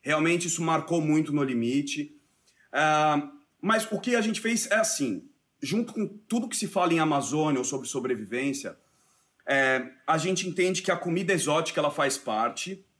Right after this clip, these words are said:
mas a gente resolveu desconstruir a forma como ela aparece agora na temporada. Você não come obrigado a, a comer numa prova ou de algum jeito, ou, ou nessa forma.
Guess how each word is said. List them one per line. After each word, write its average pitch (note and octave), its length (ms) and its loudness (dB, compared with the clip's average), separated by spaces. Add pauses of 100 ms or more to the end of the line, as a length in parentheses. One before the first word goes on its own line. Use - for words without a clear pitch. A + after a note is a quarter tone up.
(260)
mas F3+ 220 2
a - 20 0
gente G#3 180 0
resolveu G#3 360 0
desconstruir G#3 500 -4
a G3 80 2
forma A3+ 500 -2
como G3+ 200 0
ela F#3 100 4
aparece D#3+ 540 0
agora D#3+ 240 0
na D#3+ 100 0
temporada. C#3+ 800 -2 (420)
Você F3+ 360 0
não F3 160 4
come G3 440 2
obrigado D3 720 2 (200)
a, C3 80 0
a C3 40 0
comer C3 540 0
numa B2 240 0
prova B2+ 600 0
ou A#2+ 180 0
de A#2 60 -4
algum A#2+ 240 -4
jeito, A#2+ 500 -4
ou, A#2+ 340 -2
ou C3 140 0
nessa C3 320 -2
forma. G#2 640 -2